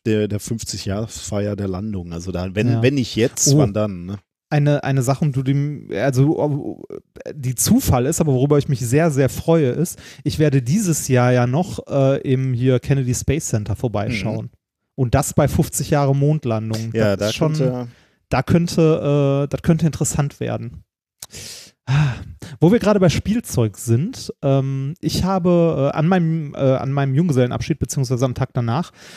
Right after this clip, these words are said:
Speaker 2: äh, bei einem guten Freund, wo ich in Köln übernachtet habe, noch etwas getestet, und zwar die Oculus Quest. Das ist so ein, äh, Virtual Reality Headset,
Speaker 1: Mhm.
Speaker 2: das, äh, ohne Computer auskommt. Also das
Speaker 1: Ah.
Speaker 2: ist, äh, das Besondere an dem Ding ist,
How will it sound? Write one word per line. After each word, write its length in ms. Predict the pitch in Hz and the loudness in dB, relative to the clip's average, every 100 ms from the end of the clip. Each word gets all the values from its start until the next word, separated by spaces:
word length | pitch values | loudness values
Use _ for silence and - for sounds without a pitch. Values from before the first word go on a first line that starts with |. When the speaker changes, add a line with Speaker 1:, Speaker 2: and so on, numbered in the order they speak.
| - | -6
Speaker 2:
äh, 220 | 139 131 131 | 2 4 4
bei 140 | 139 | 2
einem 140 | 143 127 | 2 2
guten 200 | 196 185 | 2 2
Freund, 380 | - 143 165 | 0 2 2
wo 80 | 143 | 0
ich 100 | 139 | 0
in 60 | 139 | 0
Köln 240 | - 147 | 2 2
übernachtet 460 | 143 131 135 - - | 2 0 -2 -4 -2
habe, 160 | 135 | 0
noch 120 | 131 - | 0 -4
etwas 260 | 135 123 | -4 -4
getestet, 560 | - - 190 - 139 - | -2 0 0 0 -2 0
und 140 | 139 | -4
zwar 400 | - - 123 127 | -4 0 0 0
die 240 | 110 113 - | -2 -4 -4
Oculus 480 | - - 175 143 - | -6 0 2 2 0
Quest. 560 | - - 127 - - - - _ _ - _ - | -2 0 0 -2 -8 -14 -18 _ _ -20 _ -8
Das 160 | - 117 | -4 -2
ist 140 | 139 | 0
so 100 | 143 | 2
ein, 160 | 135 139 | 4 4
äh, 160 | 135 | 2
Virtual 320 | 117 165 - 135 | 4 2 4 4
Reality 480 | 127 139 143 - | 4 2 -2 -2
Headset, 380 | 98 - - 214 - - - | -4 -2 -2 -4 -4 -12 -10
Speaker 1:
Mhm. 300 | 113 110 165 _ _ _ _ _ _ - _ - | -8 -8 -10 _ _ _ _ _ _ -20 _ -6
Speaker 2:
das, 380 | 135 135 - - | 0 0 0 -2
äh, 160 | 139 - | 0 4
ohne 240 | 156 175 | 4 4
Computer 440 | - 139 - 180 131 | 4 2 4 4 4
auskommt. 480 | 107 117 - 117 | 2 0 -2 -4
Also 200 | 117 120 | -2 0
das 260 | 123 127 - | 0 0 -2
Speaker 1:
Ah. 160 | 113 156 | -2 -2
Speaker 2:
ist, 160 | - | -2
äh, 200 | 143 135 | -2 -2
das 160 | 135 127 | -2 -2
Besondere 300 | 143 143 190 | 0 2 2
an 60 | 165 | 0
dem 120 | 147 | 0
Ding 160 | 160 175 | -2 -2
ist, 180 | - | -6